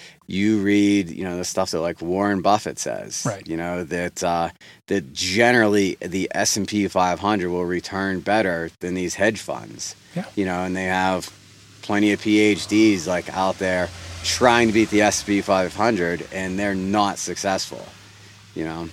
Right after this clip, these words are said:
Speaker 1: some years they are, but a lot of years they're not. So in general, I think the S and P is, you know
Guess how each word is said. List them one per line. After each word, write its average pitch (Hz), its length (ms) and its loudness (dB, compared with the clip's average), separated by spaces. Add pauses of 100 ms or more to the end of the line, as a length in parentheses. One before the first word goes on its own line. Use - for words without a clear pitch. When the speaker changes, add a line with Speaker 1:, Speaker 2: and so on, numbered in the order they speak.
(120)
Speaker 1:
some 135 300 4
years 120 360 6
they 107 140 6
are, 104 520 8
but 92 120 -4
a 90 40 0
lot 98 320 2
of 90 60 0
years 92 320 0
they're 82 120 -4
not. 85 400 -4
So 76 280 -6 (420)
in 104 200 0
general, 90 440 2
I 85 80 -2
think 85 180 -6
the 80 120 -4
S 87 180 -4
and 82 160 -6
P 87 180 -2
is, 76 400 -8
you 69 120 -10
know 67 180 -12